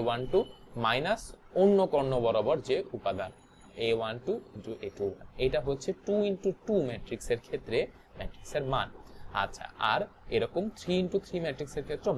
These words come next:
মান হতে পারে। দেখো এখানে এ একটা matrix, এখানে একটা এ হচ্ছে three into three matrix, এটা নির্ণায়ক হচ্ছে modulus of A, এই যে নির্ণায়ক চিহ্নের মাধ্যমে আমরা উপাদানগুলোকে লিখলাম। ম্যাট্রিক্সের একটা নির্দিষ্ট মান থাকে না, ম্যাট্রিক্সের হচ্ছে অনেকগুলো উপাদান থাকে, কিন্তু একটা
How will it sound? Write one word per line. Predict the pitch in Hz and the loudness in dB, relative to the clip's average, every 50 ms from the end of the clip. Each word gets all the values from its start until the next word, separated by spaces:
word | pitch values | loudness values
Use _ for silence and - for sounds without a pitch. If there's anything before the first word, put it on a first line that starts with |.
| 110 101 | 0 -2
মান | 107 143 185 - - | -2 -2 -4 -2 -4
হতে | 117 - 123 104 - | -4 -2 -2 -2 0
পারে। | 131 127 110 - - - - - - - - - 107 | 2 2 2 0 -2 -6 -16 -20 -20 -20 -10 -2 0
দেখো | 113 - 117 95 113 | 0 0 0 -2 -2
এখানে | 117 143 139 135 131 127 127 | -4 -4 -6 -6 -2 2 2
এ | 131 135 135 | 4 4 2
একটা | 135 143 135 131 | 0 -2 -2 -2
matrix, | 127 127 - - 160 165 - 120 | -2 -4 -2 -4 -4 -2 -2 -4
এখানে | 107 - 123 123 120 | -4 -4 -6 -8 -8
একটা | 120 - - 120 | -8 -6 -4 -2
এ | 117 123 127 | 0 0 0
হচ্ছে | 123 120 - 135 - | -2 -2 -4 -8 -6
three | - 120 117 | -4 -4 -4
into | 123 127 135 131 - | -4 -4 -6 -8 -6
three | - 143 143 | -8 -6 -6
matrix, | 143 135 - - 175 190 - - - 117 | -6 -6 -4 -4 -4 -4 -4 -6 -8 -4
এটা | 117 131 120 110 107 | -4 -4 -4 -4 -4
নির্ণায়ক | 113 117 127 135 139 139 139 139 139 | -4 -4 -2 -2 -2 -2 -4 -4 -6
হচ্ছে | 143 139 - 151 113 | -8 -6 -4 -4 -4
modulus | 104 101 107 107 107 107 - 123 135 | -2 -2 -2 -2 -2 -2 -2 -4 -6
of | 135 - - 113 131 | -6 -6 0 4 4
A, | 185 - - - - - - - 110 | 4 4 2 -4 -14 -18 -6 -4 -2
এই | 107 95 | -2 -2
যে | 104 98 101 | -4 -6 -6
নির্ণায়ক | 107 110 107 104 101 - - | -6 -6 -6 -6 -6 -6 -6
চিহ্নের | 104 104 104 101 98 104 | -8 -6 -6 -4 -4 -4
মাধ্যমে | 101 92 - 139 147 180 156 | -6 -6 -8 -4 -2 -2 0
আমরা | 117 117 - 175 131 | 0 0 -2 -2 -2
উপাদানগুলোকে | - 104 98 92 95 95 87 92 101 - - 160 131 | -4 -4 -4 -4 -8 -12 -10 -10 -8 -4 0 2 2
লিখলাম। | 117 - - - 95 90 - - - - - - - - - - - - 113 113 | 2 0 0 -6 -8 -8 -8 -14 -20 -20 -20 -20 -20 -20 -20 -20 -10 -4 0 2
ম্যাট্রিক্সের | 123 143 - - - - 208 - - - 147 120 - 113 120 | 2 2 2 0 -2 -4 -4 -4 0 0 0 0 4 4 2
একটা | 123 - - 156 135 120 | 4 4 0 0 0 2
নির্দিষ্ট | 120 120 123 135 - - 147 127 | 0 0 -2 -4 -2 -2 -2 0
মান | 120 127 131 - - | 0 -2 -4 -4 -2
থাকে | 123 117 113 104 95 95 | -2 0 0 0 -4 -4
না, | 95 - - 110 | -6 -10 -8 -6
ম্যাট্রিক্সের | 107 104 - - 135 131 - - 147 | -6 -6 -4 -6 -6 -4 -4 -4 -4
হচ্ছে | 151 - - 156 127 | -4 -6 -6 -8 -8
অনেকগুলো | 123 120 120 143 170 - 170 | -6 -4 -4 -2 -2 -2 0
উপাদান | 160 170 156 135 120 104 101 - | 2 2 4 4 2 0 -2 -6
থাকে, | 98 - 98 98 - - - - - - | -6 -6 -6 -8 -8 -10 -18 -16 -4 -4
কিন্তু | 135 135 135 - - 123 | -2 0 0 0 0 -2
একটা | - - | 0 0